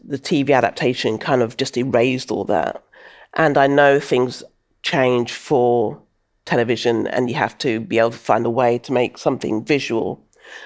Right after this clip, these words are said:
But they kind of, like, they changed the killer, they changed the ending, they changed the sort of the tenor of the story.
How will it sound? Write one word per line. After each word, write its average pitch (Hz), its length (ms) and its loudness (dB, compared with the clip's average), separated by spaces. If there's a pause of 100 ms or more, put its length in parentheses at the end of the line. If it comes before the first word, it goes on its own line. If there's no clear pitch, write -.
(120)
But 110 380 2
they 135 300 4
kind 139 340 0
of, 117 140 -2
like, 113 200 2
they 123 100 0
changed 139 480 2
the 113 60 0
killer, 117 500 0
they 117 100 0
changed 120 480 0
the 120 140 4
ending, 123 500 2
they 117 160 0
changed 127 560 0
the 123 160 0
sort 120 240 -4
of - 40 -18
the - 200 -4
tenor 127 320 2
of 120 160 0
the 123 80 -4
story. 131 640 -2